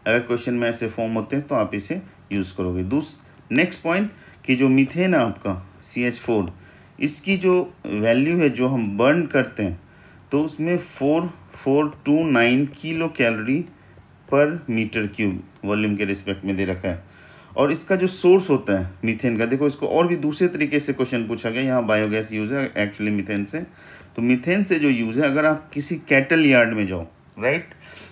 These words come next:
कैटल यार्ड में जाओ या कहीं पे जो स्लॉटर हाउस है, यानी कि कैटल यार्ड, ये भी पूछा हुआ है क्वेश्चन, वहाँ पे साइनोबैक्टीरिया बहुत ज़्यादा, क्योंकि उसके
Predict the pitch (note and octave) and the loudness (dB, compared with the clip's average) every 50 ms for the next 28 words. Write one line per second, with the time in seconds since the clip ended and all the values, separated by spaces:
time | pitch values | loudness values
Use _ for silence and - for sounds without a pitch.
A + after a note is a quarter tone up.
0 | - - B2 B2 B2 - D#3 D#3+ D#3+ D3+ D3+ D3+ D3+ D3+ D3 D3 C3+ D3 D3 D3+ | -2 2 2 2 4 4 2 2 4 4 4 4 4 4 0 2 4 4 4 4
1 | C#3+ C#3 C3+ C#3 D3 D3+ D#3+ D#3+ - - - - - - - - C3+ C3+ C#3+ C#3 | 4 2 2 4 4 4 2 0 -4 -10 -20 -20 -20 -12 -4 0 2 4 4 2
2 | C#3 - D3 D3 C#3 B2+ C#3 C3+ C3+ - B2+ B2 B2 B2 - E3 E3+ D#3+ C#3 B2+ | 4 4 4 4 4 4 0 0 0 0 2 2 2 4 4 4 4 6 4 4
3 | A#2+ A2 A2+ - A2+ A#2 B2+ B2 - - - - - - A#2+ B2 B2 A#2+ - C3 | 4 0 -2 -2 -2 -2 -4 -4 -10 -18 -18 -10 -6 -2 0 0 0 -2 -4 -4
4 | B2 - B2+ B2 - - C#3+ D3 D3+ D3 D3 D3 D#3 D#3+ D#3+ D3+ - - - - | 0 2 2 2 2 2 2 4 6 6 6 6 4 4 -2 -10 -14 -18 -20 -20
5 | - - _ _ - - - - - - _ _ _ _ - - - - - - | -20 -20 _ _ -20 -20 -20 -20 -20 -20 _ _ _ _ -20 -20 -20 -20 -20 -20
6 | - - - - - _ _ _ _ - - - G#2+ A#2 C#3 - - - C#4+ F#3 | -20 -20 -20 -20 -20 _ _ _ _ -16 -10 -4 2 4 4 6 4 4 2 0
7 | F3 - D#3+ C#3 B2 B2 - D3 A#2 G#2+ - - G#2+ A#2 C#3 E3 F#3+ F#3 F#3 F#3+ | -2 2 2 4 4 4 2 0 -2 -4 -4 -4 -2 0 0 0 0 2 0 0
8 | F#3 - - D#3 D#3+ E3+ F#3+ G3 F3+ E3 D3 - - C#3+ B2+ C3 B2 A2+ G#2+ A2 | 0 2 2 2 2 4 2 2 2 0 0 0 0 2 4 4 2 4 2 2
9 | G#2+ G2+ G#2+ G2+ G2 - - D3 C3 D3 D3 D3 - E3+ F3 F3+ | 2 2 0 0 -2 -2 -6 -4 -4 -4 -4 -4 -4 -4 -4 -6